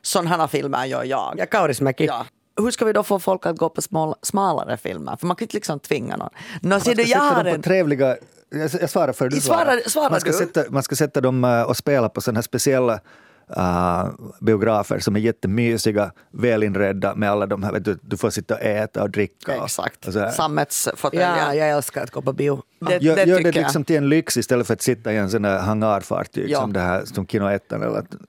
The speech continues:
Speaker 3: eh,
Speaker 2: Ja.
Speaker 1: Jag håller helt
Speaker 3: Tennis ettan,
Speaker 1: med.
Speaker 3: liksom.
Speaker 1: Eh, och jag har då liksom ett sätt man ska få det här att göra. Och då har jag tittat på Danmark.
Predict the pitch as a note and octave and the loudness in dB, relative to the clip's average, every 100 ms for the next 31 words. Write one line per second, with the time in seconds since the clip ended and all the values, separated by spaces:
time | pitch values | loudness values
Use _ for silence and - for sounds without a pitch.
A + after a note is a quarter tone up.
0 | - A2+ C#3+ C#3+ D3+ F#3+ A3 G3+ G3+ B2 | -8 -6 -4 -4 -2 0 0 0 0 0
1 | A#2+ B2+ B2 C3+ - C3+ - - - E3 | -2 -2 -4 -6 -8 -10 -12 -20 -6 0
2 | E3 D#3+ - _ _ F#3+ - - F#3 G#3+ | 0 -2 -6 _ _ 2 2 -2 0 0
3 | A#3+ G#3 F3+ E3+ - D3 C#3+ - D3+ D3 | 0 2 2 0 0 -2 -2 -4 -2 -2
4 | - - D#3 - F2 A#2+ B2 - A#2 A2 | -4 -2 -2 0 -6 -4 -4 -4 -2 -4
5 | A2 - - B2+ B2 - E3+ E3 E3+ D#3 | -4 -6 -4 -2 -2 0 0 2 2 2
6 | D3 C#3 D3 - D3 D3 D3 E3+ C#3+ B2+ | 0 -2 -4 -4 -2 0 2 2 0 -6
7 | - | -8